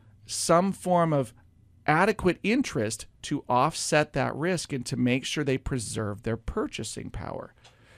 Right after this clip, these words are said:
Now, if I tell you again, ten-year treasury notes had a, about a point five or so percent yield in August, and today it's closer to one point three.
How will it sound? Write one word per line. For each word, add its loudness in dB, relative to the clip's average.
Now, 4
if -2
I 0
tell 2
you 0
again, 2
ten-year 2
treasury 0
notes -4
had 0
a, -2
about -8
a -6
point -4
five -4
or -4
so -2
percent -4
yield -2
in -2
August, -6
and -4
today -2
it's -4
closer -2
to -2
one 0
point -4
three. -6